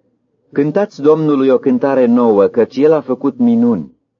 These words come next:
Dreapta și brațul Lui cel Sfânt i-au venit în ajutor. Domnul și-a arătat mântuirea, și-a descoperit dreptatea înaintea neamurilor. Și-a adus aminte de bunătatea și credincioșia Lui față de casa lui Israel.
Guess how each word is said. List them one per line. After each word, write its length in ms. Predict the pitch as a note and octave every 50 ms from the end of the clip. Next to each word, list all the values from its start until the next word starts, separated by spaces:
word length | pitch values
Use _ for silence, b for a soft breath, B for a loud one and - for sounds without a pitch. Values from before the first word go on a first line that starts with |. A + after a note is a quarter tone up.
| _ _ _ _ b b b b b
Dreapta 500 | b A2 A2+ E3 G3 G3+ - _ - E3
și 180 | D#3 - - C#3+
brațul 480 | B2 A#2 A#2 - - - D3+ C#3+ C3 C3
Lui 220 | C#3 D3 C#3+ C3+
cel 260 | - - C#3 B2+ A#2+
Sfânt 520 | A2+ - - - - C#3+ D3 D3+ D#3 C#3 C3+
i-au 200 | C3+ B2+ A#2+ A2+
venit 320 | A2+ B2 A#2+ C3 C3 C3+
în 120 | C3+ A#2+
ajutor. 560 | A#2 A2 G2 A2 A2 - A2 F2+ D#2 - - _ _ _ _ _ _ _ _ _ _ _
Domnul 480 | - F#2+ D#3+ F3+ F3+ D#3+ C#3 C3+ C3+ B2+
și-a 200 | - - C#3 B2+
arătat 340 | B2+ C3 B2+ - D#3+ D#3+
mântuirea, 720 | D3 C#3+ C3+ B2+ A#2+ - C3 B2+ A#2 F#2+ D#2+ D2+ D#2+ D#2 b b b b b
și-a 180 | b - E3+
descoperit 640 | E3 D#3 E3+ D#3+ - - E3+ D#3 D#3+ F3 F3+ G3+ F3
dreptatea 540 | D#3+ F3+ D#3+ D3+ - - E3 D#3+ D#3 D#3+ D3
înaintea 420 | C3+ B2+ B2+ C3 C#3 B2+ C3+ B2+
neamurilor. 720 | A#2+ A#2 A#2+ A2+ G2 D#2+ D#2 D#2 D#2 D2 C#2 C2+ B1+ - _ _ _ _ _ _ _ _ _ _ _ _ _ _ _ _
Și-a 200 | _ - F#2 E2
adus 320 | D#2 D#2 G2 C3+ C#3 -
aminte 400 | D#3 C#3 C3+ C#3 C3+ C3 A#2+ C3
de 120 | B2+ B2+
bunătatea 540 | A#2+ A#2 A#2+ A#2+ A#2+ A2+ A#2+ C3 B2+ - C3
și 160 | A#2 - B2+
credincioșia 720 | A#2 B2 A#2+ A#2+ A#2+ B2 A#2+ A2+ A#2 A#2 A2+ - B2+ B2+ A#2+
Lui 220 | A#2 A#2 C3 C3 B2
față 280 | A#2+ B2+ A#2 - B2
de 140 | A2+ A2+ A2
casa 300 | - B2 A#2 A2+ - A#2
lui 180 | A2 G#2+ G#2+ G#2
Israel. 580 | G2 - - A2 G#2 G2 E2 D#2 D2+ D2+ -